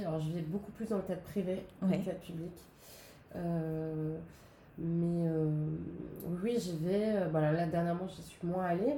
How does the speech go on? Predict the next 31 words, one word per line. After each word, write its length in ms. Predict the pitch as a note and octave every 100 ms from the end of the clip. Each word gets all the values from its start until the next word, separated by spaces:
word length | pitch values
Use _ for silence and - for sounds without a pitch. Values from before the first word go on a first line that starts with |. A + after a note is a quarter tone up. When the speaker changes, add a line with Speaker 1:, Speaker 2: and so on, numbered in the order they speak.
| A3+
Speaker 1:
mais, 220 | F#3 F3 E3+
euh, 240 | E3 D#3+ D#3+ - - - - - -
euh, 280 | F3 E3 D#3+ D#3+
tu 100 | E3+
voudrais 140 | E3+
que 40 | E3+
je 40 |
te 80 | - F3
dise 120 | E3+
une 120 | E3+
pièce 220 | F#3 F3
que 120 | -
j'ai 120 | F3+ F3
bien 180 | F3
aimée, 240 | F3 F#3 G3+
c'est 120 | E3+
ça ? 200 | E3+ E3+
Speaker 2:
Ben, 320 | E3 D#3+ E3 E3
Speaker 1:
Je 80 | E3
te, 40 |
Speaker 2:
justement, 420 | F#3 F#3 E3+ A3
Speaker 1:
je 40 | G#3
te 40 |
Speaker 2:
une 40 | F#3+
Speaker 1:
vois 200 | A3 F#3+
Speaker 2:
petite 140 | G3+ G3+
Speaker 1:
venir. 300 | A3+ C4 A#3
Speaker 2:
reco, 300 | C4 C4 G3
hein. 160 | B3
<laughs> 560 | C4 D4+ C#4 C#4 B3 B3
Speaker 1:
Alors, 480 | A3 A3 G3+ F#3+